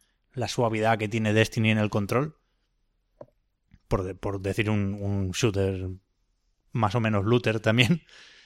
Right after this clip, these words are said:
Pero la otra cosa que debería mejorar,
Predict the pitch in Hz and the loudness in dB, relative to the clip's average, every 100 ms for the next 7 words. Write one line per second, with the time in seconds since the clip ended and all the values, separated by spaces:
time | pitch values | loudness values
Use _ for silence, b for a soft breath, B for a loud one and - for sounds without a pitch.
0 | b _ _ _ _ _ - 139 127 127 | b _ _ _ _ _ -2 0 2 2
1 | 123 123 120 120 117 117 113 113 113 113 | 4 4 2 2 2 0 0 -2 -4 -6
2 | 120 113 131 143 139 147 147 135 131 123 | -4 0 0 0 0 0 0 0 2 2
3 | 127 127 127 120 120 120 131 | 2 0 0 0 2 4 4